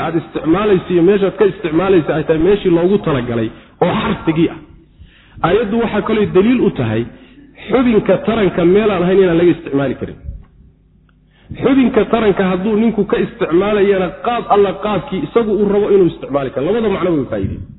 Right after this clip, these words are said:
Macno waa kaa xadiisku ku tusayo, qisadu ku tusayso. Amaa macnaha inaan xubinka taranka meelaan ahayn looga galmoon karin,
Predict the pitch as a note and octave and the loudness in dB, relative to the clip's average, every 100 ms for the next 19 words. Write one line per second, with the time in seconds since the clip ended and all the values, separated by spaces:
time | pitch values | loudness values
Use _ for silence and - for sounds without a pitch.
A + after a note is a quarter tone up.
0 | _ _ _ _ _ _ C3+ C#3 F3 G#3 | _ _ _ _ _ _ -4 0 2 2
1 | F#3+ G3 F#3 E3 F3 F#3 E3+ E3 D#3+ F#3 | 0 -2 -4 -4 -4 -4 -6 -6 -4 0
2 | E3+ E3 D3+ D3+ F#3 D3 - D#3 B2 G#2 | 2 0 0 0 2 2 -2 -2 -2 -4
3 | G#2 - - - G#3+ G#3 F#3 E3+ D3+ G3+ | -10 -12 -14 -6 -2 0 2 0 2 2
4 | E3+ B2+ E3 F3+ C#3+ G3 G#3 E3 D#3 G3 | 0 0 2 2 0 0 2 2 0 0
5 | F#3+ D3+ D3+ D#3 G3 F3 E3 D#3+ D#3+ F3 | 0 0 2 2 2 0 0 2 2 2
6 | G#3+ F3 E3 G#3+ A#3 D#3 A#2+ | 2 2 2 2 0 0 -2